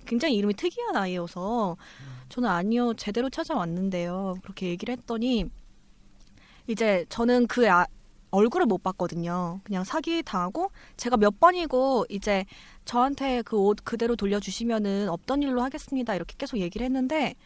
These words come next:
Speaker 1: 정말 평생 먹을 육두문자 <laughs> 비속어?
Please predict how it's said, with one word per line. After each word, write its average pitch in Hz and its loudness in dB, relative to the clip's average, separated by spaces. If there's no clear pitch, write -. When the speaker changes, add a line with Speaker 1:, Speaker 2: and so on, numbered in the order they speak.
Speaker 1:
정말 220 -2
평생 381 -2
먹을 202 4
육두문자 220 4
<laughs> - 4
비속어? 302 4